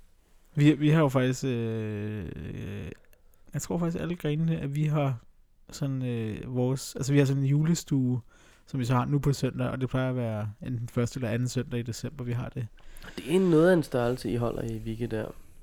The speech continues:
Speaker 1: Ja.
Speaker 2: Altså julestuen.
Speaker 1: Ja, vi er jo hundrede og tres spejdere, og så der kommer nogle af dem, kan man sige, og så tager de til gengæld deres forældre og søskende med og sådan noget.
Speaker 2: Jeg er faktisk hundrede og treogtres.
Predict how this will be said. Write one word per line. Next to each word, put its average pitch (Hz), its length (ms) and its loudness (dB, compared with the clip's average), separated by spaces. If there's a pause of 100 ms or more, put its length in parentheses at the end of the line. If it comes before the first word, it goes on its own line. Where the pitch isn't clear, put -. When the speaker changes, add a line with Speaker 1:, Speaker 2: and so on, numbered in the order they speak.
(140)
Speaker 1:
Ja. 127 260 4
Speaker 2:
Altså 120 180 0
julestuen. 110 600 -2 (140)
Speaker 1:
Ja, 127 180 6 (140)
vi 135 140 0
er 139 60 2
jo 147 80 4
hundrede 160 220 4
og 147 60 -2
tres 143 200 -6
spejdere, 131 380 -4 (140)
og 131 80 -6
så 139 100 -6
der 135 60 -4
kommer 135 380 -4 (420)
nogle 147 300 0
af 123 80 2
dem, 147 160 -4
kan 143 120 -2
man 131 100 -2
sige, 127 280 -4
og 120 60 -4
så 127 120 -4
tager 131 200 -4
de 120 100 -4
til 120 180 -6
gengæld 127 200 -4
deres 113 160 -4
forældre - 280 -8 (100)
og 120 60 -6
søskende 131 360 -8
med 123 60 -4
og 127 60 -6
sådan 123 120 -8
noget. 127 160 -10 (180)
Speaker 2:
Jeg 135 60 0
er 147 40 0
faktisk 170 280 -4
hundrede 175 220 -2
og - 40 -14
treogtres. - 760 -8